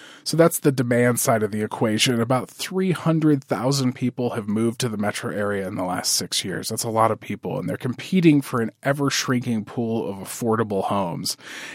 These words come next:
And the appetite to own a home is still high for many people. You know, rents have stabilized recently, but they're still quite high. They're up al-, more than forty percent in the last five or six years.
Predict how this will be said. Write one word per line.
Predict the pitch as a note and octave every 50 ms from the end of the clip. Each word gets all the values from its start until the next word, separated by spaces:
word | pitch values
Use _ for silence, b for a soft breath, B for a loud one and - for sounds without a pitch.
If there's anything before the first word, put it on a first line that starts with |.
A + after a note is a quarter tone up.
| B B
And | D3 C#3
the | D3+ D#3 -
appetite | - F3+ G#3 - - G3+ - - F3 F3 F3 E3
to | - E3
own | - D3 D#3+ F#3+ G#3
a | F#3
home | C#3 D#3 D3+ D3+ D3
is | D3 C#3
still | - - - F#3 F3 E3+ D3
high | F3+ F3+ G3 F3+
for | - - C3+
many | B2 A#2+ A2 A2 G#2
people. | - - G#2 G2 - F2+ F2 F2 - - B B B B B
You | E3+
know, | D3 C#3+
rents | D3 D#3 D#3+ F3 F3 - -
have | E3 C#3+ -
stabilized | - - D3+ D3 D3+ D#3 D#3+ D3+ D3 C#3 C3+ C#3 C3 -
recently, | C3 C3+ C#3 - - D#3 D3 D3 C#3+ C#3
but | C3 B2+ -
they're | - B2+
still | - - - G3+ F#3+
quite | F3+ - - C#3+ C#3 C#3 -
high. | - - B2+ A#2 A#2 A2+ G#2+
They're | A2+ B2+ C#3 - -
up | D3+ F#3 - -
al-, | - C#3+ C3 C3+ -
more | - D3 C#3+ D3+ D#3+ D#3
than | C#3+ B2
forty | - - - - E3+ E3 D#3 D3+ D3
percent | C#3+ C#3 B2+ - - C#3 B2 A2+ G#2 F#2 - -
in | - A2 G2+
the | F#2 F2+
last | - F2 - - - - - -
five | - G2+ - - C#3+ C3
or | -
six | - - - F2 - - -
years. | G2 F#2 F#2 F2+ F2 F2 - -